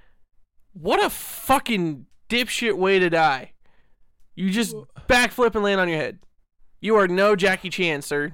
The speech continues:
Speaker 2: Did it say, like, why he was doing a backflip?
Speaker 1: Just
Speaker 2: Like,
Speaker 1: for his
Speaker 2: was there,
Speaker 1: Filipino,
Speaker 2: like, a
Speaker 1: just for his dance,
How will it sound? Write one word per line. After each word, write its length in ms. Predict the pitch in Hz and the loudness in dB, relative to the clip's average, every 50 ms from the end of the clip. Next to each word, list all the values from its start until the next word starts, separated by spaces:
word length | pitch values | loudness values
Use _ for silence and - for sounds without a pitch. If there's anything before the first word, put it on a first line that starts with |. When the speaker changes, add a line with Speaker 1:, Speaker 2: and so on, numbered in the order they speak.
| - | -4
Speaker 2:
Did 160 | - 190 208 226 | -4 -2 -2 -2
it 100 | 220 196 | -4 -6
say, 300 | - - 214 208 208 208 | -6 -6 -4 -2 -2 0
like, 160 | 202 190 175 | -2 -2 -4
why 460 | 160 156 143 147 151 156 165 170 175 | -6 -6 -4 -2 -2 0 0 0 -2
he 240 | 170 170 170 175 170 | -2 -4 -4 -4 -2
was 320 | 170 165 156 151 147 147 139 | -2 -2 -2 -4 -6 -6 -6
doing 360 | 147 151 151 156 160 165 170 | -6 -4 -4 -4 -4 -6 -6
a 60 | 165 | -4
backflip? 560 | 165 180 180 180 - - - - 190 190 196 - - - - _ _ _ _ _ _ _ - 156 | -4 -4 -4 -4 -6 -10 -8 -6 -6 -6 -6 -8 -14 -20 -20 _ _ _ _ _ _ _ -16 -10
Speaker 1:
Just 280 | 147 165 185 180 - | -6 -4 -4 -4 0
Speaker 2:
Like, 100 | 156 208 | 2 2
Speaker 1:
for 40 | 208 | 4
his 80 | 202 196 | 4 4
Speaker 2:
was 80 | 156 156 | 4 4
there, 80 | 220 220 170 170 170 | 4 4 4 4 4
Speaker 1:
Filipino, 300 | 220 214 214 214 208 208 | 4 4 4 4 2 2
Speaker 2:
like, 80 | 196 151 | 0 0
a 280 | 143 135 131 131 127 120 113 - - _ _ _ _ _ _ _ _ _ _ _ _ _ _ - | -2 -2 -2 -4 -6 -8 -12 -20 -20 _ _ _ _ _ _ _ _ _ _ _ _ _ _ -8
Speaker 1:
just 220 | 170 170 196 185 - | -6 -4 -4 -4 -2
for 160 | 208 220 226 | 0 2 2
his 140 | 220 214 190 | 2 2 0
dance, 580 | 160 175 190 220 254 294 277 - - - - | 0 0 2 2 0 0 -4 -6 -10 -12 -14